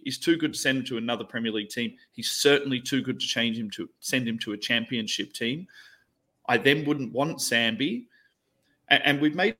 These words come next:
this mistake with other players before, right? If you send a player to a low-level club, that club plays different football.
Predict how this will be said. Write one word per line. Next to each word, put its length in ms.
this 220
mistake 320
with 80
other 140
players 300
before, 300
right? 180
If 140
you 120
send 260
a 60
player 320
to 220
a 20
low-level 440
club, 420
that 200
club 320
plays 140
different 440
football. 540